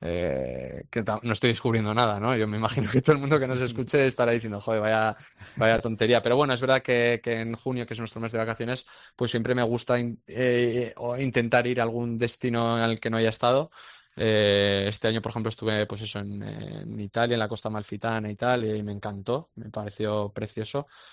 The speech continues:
Eh, pues aprovechar un poco, eh, playa, relax y tal.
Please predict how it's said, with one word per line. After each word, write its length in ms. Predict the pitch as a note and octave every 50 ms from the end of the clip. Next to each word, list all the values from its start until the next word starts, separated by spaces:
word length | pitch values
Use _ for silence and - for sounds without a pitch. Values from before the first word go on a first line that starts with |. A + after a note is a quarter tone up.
| - - - _ _
Eh, 840 | - A#2+ A2+ A2 A2 G#2+ G#2 G#2 G2+ G2+ G2+ G2 G2 G2+ G2 G2 G2
pues 160 | - G2+ -
aprovechar 380 | A2 G2+ - G#2 G2+ - - G#2
un 100 | G#2+ G#2
poco, 380 | G#2 G#2+ - A#2+ A#2 A2 G#2+ G#2
eh, 160 | G2+ G2+ G2+
playa, 500 | - - G#2+ G#2 G#2 G#2 G#2+ A2 A2+ A2
relax 600 | G#2 G#2+ G#2 G#2+ G#2+ G#2+ A2+ A2 A2 G#2+ - -
y 40 | G2+
tal. 280 | - A#2+ B2 C3+ C3+